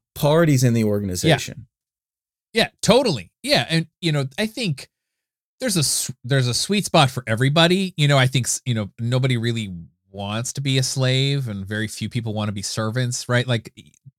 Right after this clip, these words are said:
Speaker 2: so to some degree, people want to be, feel like, "I'm in a, in some amount of control over my own destiny." But the truth is, a lot of people, especially people that take up employment, "I wanna be an employee,"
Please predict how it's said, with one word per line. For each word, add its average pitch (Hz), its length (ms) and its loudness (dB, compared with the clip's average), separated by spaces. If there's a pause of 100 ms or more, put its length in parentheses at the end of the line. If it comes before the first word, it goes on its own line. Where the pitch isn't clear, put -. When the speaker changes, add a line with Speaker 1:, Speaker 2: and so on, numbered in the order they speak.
(600)
Speaker 2:
so 165 320 4
to 143 180 -2
some 226 260 4
degree, 147 220 4
people 127 280 2
want 131 400 2
to 127 60 0
be, 123 180 0
feel 160 220 0
like, 113 200 -2
"I'm 185 160 4
in 160 80 4
a, 131 200 2
in 139 300 2
some 180 460 4
amount 123 360 2
of - 200 -8
control 113 480 0
over 113 160 0
my 107 220 0
own 104 160 -2
destiny." 104 420 -6
But 131 200 0
the 139 60 0
truth 311 300 0
is, 123 120 2
a 117 60 0
lot 131 340 4
of 160 80 2
people, 110 260 -2
especially 135 520 0
people 147 500 0 (420)
that - 140 -12
take 131 260 2
up 147 160 2
employment, 131 600 0 (100)
"I 120 180 2
wanna 139 220 2
be 127 180 2
an 120 60 0
employee," 107 560 -6